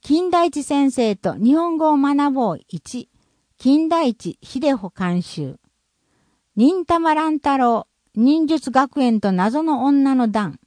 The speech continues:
尼子宗兵衛原作。学校のお化け図鑑。斉藤博作。二つのバレンタイン事件。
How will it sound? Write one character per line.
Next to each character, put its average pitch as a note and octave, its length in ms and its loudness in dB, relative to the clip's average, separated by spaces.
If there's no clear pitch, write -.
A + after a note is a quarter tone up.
尼 C#4 260 2
子 F4 160 -2
宗 D#4 280 0
兵 D#3+ 220 -2
衛 C3 60 -12
原 F#3+ 240 -2
作。 - 420 -10
学 G#3 240 2
校 F4 240 2
の D#4+ 160 2
お C4 40 2
化 D4 160 0
け D#4 140 -4
図 B3 140 -6
鑑。 D3+ 320 -8
斉 D4+ 400 -4
藤 D4+ 240 2
博 C4+ 220 0
作。 - 560 -10
二 F4 260 0
つ D4+ 120 -8
の C#4+ 140 4
バ G3+ 180 2
レ D#4+ 140 -2
ン D#4 120 -2
タ D4 180 0
イ C#4+ 160 2
ン B3+ 80 4
事 A3 160 -2
件。 C#3+ 320 -8